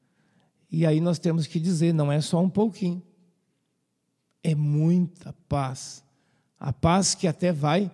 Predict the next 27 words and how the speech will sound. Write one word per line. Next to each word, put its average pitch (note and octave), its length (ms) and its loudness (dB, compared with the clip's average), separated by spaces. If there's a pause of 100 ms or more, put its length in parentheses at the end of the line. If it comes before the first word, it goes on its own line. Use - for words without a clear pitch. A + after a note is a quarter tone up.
(600)
além D#3+ 580 2
do G#3 80 -2
entendimento, F3+ 840 0
além G#3 280 0
da A3+ 100 0
compreensão F#3 920 -4 (260)
natural D#3 600 -2
humana. D3+ 480 -2 (380)
Essa D#3 280 -2
paz D#3+ 300 0
que - 80 -4
vem, D3+ 240 0
sim, F#3 200 -4
da D#3 120 -2
parte C#3+ 380 -4
de C3+ 100 -12
Deus, E3+ 480 -2 (560)
com F3 160 -2
uma E3 200 2
fé, F#3 280 0
se, - 240 -2
hein, F#3 220 0 (160)
se - 180 0
a G3+ 40 4
imunidade G#3+ 760 2
tá G#3 160 2
baixando G3 840 -2